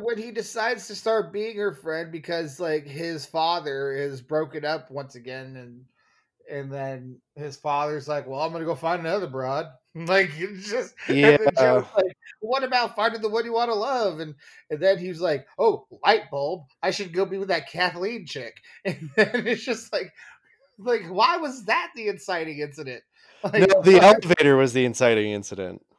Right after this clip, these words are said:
Speaker 2: Well, it,
Speaker 1: Well, no, that,
Speaker 2: uh, they
Speaker 1: to the
Speaker 2: both were,
Speaker 1: breakup,
Speaker 2: but
Speaker 1: to the breakup, he was already staying in the boat.
Speaker 2: Mm. You're right, you're right, you're right. Yeah. Yeah, yeah, yeah.
Speaker 1: And then it was just like when his dad joined him, then he was like, "Oh, yeah,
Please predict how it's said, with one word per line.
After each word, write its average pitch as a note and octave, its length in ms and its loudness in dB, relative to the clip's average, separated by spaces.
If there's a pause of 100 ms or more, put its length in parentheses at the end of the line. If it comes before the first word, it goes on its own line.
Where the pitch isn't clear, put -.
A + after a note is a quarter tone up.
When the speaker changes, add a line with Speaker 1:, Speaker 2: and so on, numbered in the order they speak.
(140)
Speaker 2:
Well, D3+ 200 10
it, D3 160 8
Speaker 1:
Well, G#3 180 -4
no, G#3+ 60 -14 (220)
that, D#3+ 60 4
Speaker 2:
uh, - 20 6
they E3 160 6
Speaker 1:
to C3 80 0
the - 0 -
Speaker 2:
both D3+ 300 8
were, G2+ 280 2
Speaker 1:
breakup, - 280 -2 (320)
Speaker 2:
but - 80 -20
Speaker 1:
to G#3+ 60 -8
the G3 180 -6
breakup, A#3 280 -6
he F#3 140 -8
was A3+ 140 -8
already A#3+ 160 -6
staying A3+ 300 -4
in G#3 60 -6
the F#3 60 -8
boat. A3+ 380 -10 (1500)
Speaker 2:
Mm. G3+ 640 8 (880)
You're E3+ 120 6
right, F3 200 10
you're D3 140 6
right, D3 160 10
you're C#3 100 6
right. C#3+ 240 8
Yeah. A#2+ 340 6 (260)
Yeah, B2+ 180 2
yeah, A#2+ 140 4
yeah. A2+ 120 2
Speaker 1:
And G2+ 80 -4 (120)
then G3+ 60 -4
it G#3 100 -4
was G3 80 -6 (100)
just - 160 -18
like F#3+ 100 -12
when F#3+ 100 -8
his D#3 300 -14
dad A3+ 340 -6
joined C3+ 320 -12
him, D#3+ 220 -14 (380)
then A#3 380 -6
he G#3 80 -6
was E3+ 160 -10
like, D3+ 220 -8
"Oh, F#3+ 320 -2 (200)
yeah, G3 340 -8